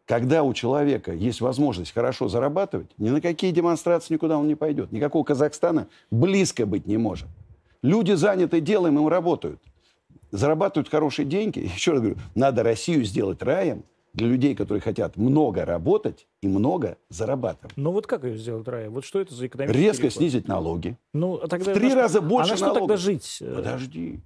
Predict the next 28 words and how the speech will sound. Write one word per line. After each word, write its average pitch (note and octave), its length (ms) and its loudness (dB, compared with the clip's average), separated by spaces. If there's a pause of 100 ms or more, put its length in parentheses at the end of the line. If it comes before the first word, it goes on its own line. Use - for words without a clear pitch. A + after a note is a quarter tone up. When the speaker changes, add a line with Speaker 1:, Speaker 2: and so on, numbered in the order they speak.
(520)
Speaker 1:
подожди. C#3 340 -6 (280)
Ну, G3 160 0
может, F#3 400 -2
гранит - 420 0
не B2 100 -2
такой F3+ 300 -2
толщины G2 400 -6
класть, D#2 280 -10
потоньше. - 540 -6 (580)
Speaker 2:
Но D3+ 180 -2
это F3 120 -6
ж - 60 -10
не G#3 80 -2
на, G3+ 180 0
не G3+ 40 -6
Speaker 1:
Потоньше. G#3 240 -4
Speaker 2:
только A3+ 200 -4
на C3+ 100 -2
налоги. G#2 560 -4 (220)
Speaker 1:
Потоньше. - 540 -8 (1200)
Можно C#3+ 340 0
где-то A2 300 -4
подрезать A2 600 -4
и G2+ 60 -8
число - 280 -4
чиновников, D3+ 920 -4
и - 120 -8
затраты. E3 720 -6